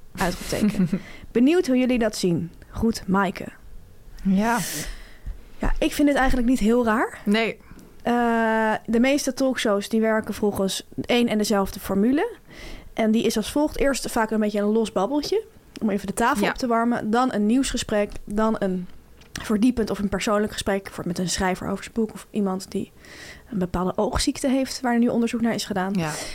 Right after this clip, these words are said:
Speaker 1: En
Speaker 2: iets
Speaker 1: dan
Speaker 2: verdiepends.
Speaker 1: iets verdiepends. En dan een leuk gesprek of een licht gesprek. Ehm,
Speaker 2: De
Speaker 1: de
Speaker 2: kers op
Speaker 1: tafel
Speaker 2: de
Speaker 1: drie.
Speaker 2: taart.
Speaker 1: Ja, daar zijn inderdaad ontzettend, daar zat ik even over na te denken door deze vraag. Er zijn ontzettend veel bijnamen voor die tafel drie.
Speaker 2: Ja.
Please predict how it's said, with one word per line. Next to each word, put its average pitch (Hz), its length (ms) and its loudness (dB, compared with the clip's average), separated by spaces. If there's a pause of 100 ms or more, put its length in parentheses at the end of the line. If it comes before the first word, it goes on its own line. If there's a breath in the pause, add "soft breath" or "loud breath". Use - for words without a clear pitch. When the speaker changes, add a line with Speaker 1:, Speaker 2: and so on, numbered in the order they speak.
Speaker 1:
En 226 160 2
Speaker 2:
iets 220 80 4
Speaker 1:
dan 226 80 4
Speaker 2:
verdiepends. 202 640 -4
Speaker 1:
iets 220 180 -2
verdiepends. 214 420 -2
En 226 160 2
dan 240 280 2
een 220 140 2
leuk 226 280 2 (120)
gesprek - 400 -4
of 233 80 -4
een 214 140 2
licht 214 220 2
gesprek. 370 520 -2 (680 loud breath)
Ehm, 214 440 2
Speaker 2:
De 202 40 0
Speaker 1:
de 196 100 -2
Speaker 2:
kers - 220 0
op 262 60 4
Speaker 1:
tafel 233 240 0
Speaker 2:
de 220 60 2
Speaker 1:
drie. 220 220 2
Speaker 2:
taart. 233 200 -6
Speaker 1:
Ja, 233 240 0
daar 214 120 0
zijn 247 160 0
inderdaad 226 360 0
ontzettend, 302 420 0
daar 247 140 0
zat 254 100 -2
ik 254 80 2
even 240 160 0
over 226 160 0
na 240 160 4
te 247 120 -2
denken 196 220 2
door 202 120 2
deze 185 260 2
vraag. 226 340 2
Er 269 60 0
zijn 262 200 2
ontzettend 285 380 0
veel 247 240 2
bijnamen 214 600 0
voor 190 160 -4
die 180 120 0
tafel 170 340 -2
drie. 175 200 0
Speaker 2:
Ja. 185 200 0